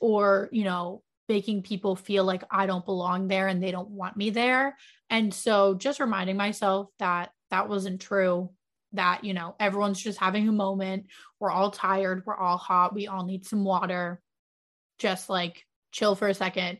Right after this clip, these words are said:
and things will blow over. And then we went back to the cabin. You know, I took my alone time.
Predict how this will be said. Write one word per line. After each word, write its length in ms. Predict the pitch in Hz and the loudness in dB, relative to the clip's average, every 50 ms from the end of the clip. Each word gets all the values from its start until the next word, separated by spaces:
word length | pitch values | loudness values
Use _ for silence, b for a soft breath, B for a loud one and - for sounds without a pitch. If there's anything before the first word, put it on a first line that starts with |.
| _ _ _ - | _ _ _ 0
and 180 | 190 190 180 175 | 0 0 0 0
things 220 | 185 185 175 208 | -2 -4 -4 -4
will 80 | 208 185 | -4 -4
blow 320 | 175 185 175 185 196 - | -4 -4 -4 -4 -6 -6
over. 360 | - - 214 208 220 233 - B B B B B B B | -8 -10 -10 -10 -10 -12 -14 B B B B B B B
And 180 | - 247 240 233 | 2 4 4 6
then 220 | 233 220 214 208 | 6 4 4 4
we 100 | 226 233 | 2 2
went 140 | 226 202 196 | 2 2 2
back 180 | 202 180 180 - | 2 0 -2 -4
to 100 | - 190 | -8 -10
the 80 | 196 | -6
cabin. 480 | - - 320 311 302 294 302 302 294 277 | -2 0 2 2 4 4 2 2 0 0
You 140 | 208 240 233 | -2 0 2
know, 280 | 233 214 208 202 202 - | 2 2 2 2 0 0
I 180 | - 208 208 208 | 2 2 2 2
took 200 | 202 - 196 202 | 0 -4 -4 -2
my 120 | 202 196 | -2 0
alone 220 | 196 196 196 202 196 | 0 -2 -2 -4 -4
time. 360 | - 220 202 196 190 196 | -4 -4 -4 -4 -4 -6